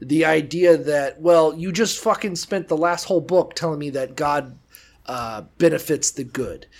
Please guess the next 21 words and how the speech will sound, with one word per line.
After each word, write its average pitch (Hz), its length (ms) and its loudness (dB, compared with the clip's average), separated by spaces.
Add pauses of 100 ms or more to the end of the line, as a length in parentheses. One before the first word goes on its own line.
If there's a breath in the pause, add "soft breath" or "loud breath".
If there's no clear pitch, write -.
(220 soft breath)
and 143 220 -6
that 139 280 -10
Dave, 185 380 6
whom 180 160 0
he 160 160 4
loved, 156 320 4
'cause 131 180 -8
David 156 460 2
was 135 120 -6
such - 200 -2
a 135 40 -10
fucking 135 340 -4
good 143 200 -6
guy, 135 360 -4
he 160 120 -10
gave 160 260 4
him 143 100 -8
all 143 100 -2
these 135 160 -10
passes, 131 480 -2
and 113 120 -10